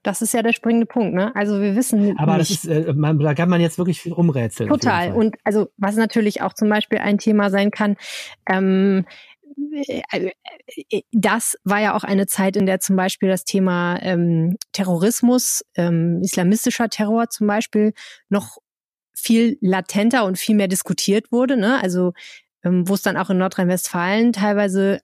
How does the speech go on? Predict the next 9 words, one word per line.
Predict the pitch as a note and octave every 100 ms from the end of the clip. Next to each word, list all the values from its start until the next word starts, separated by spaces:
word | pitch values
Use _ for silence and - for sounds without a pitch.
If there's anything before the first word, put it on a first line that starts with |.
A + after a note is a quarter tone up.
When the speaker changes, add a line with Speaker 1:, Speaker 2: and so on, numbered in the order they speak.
| _
Speaker 1:
konkretere | - F#3+ - A3+ A#3 F#3
Bedrohungslagen | F3 D#3 F#3 B3 - A3+ A#3 A#3+
ge-, | B3 F#3+
gab, | G3 A#3
als | - -
jetzt | F3+
vielleicht | - F3+ E3+
aktuell | F3+ - F3 E3 F3+
gerade. | F3+ G#3 A#3 D4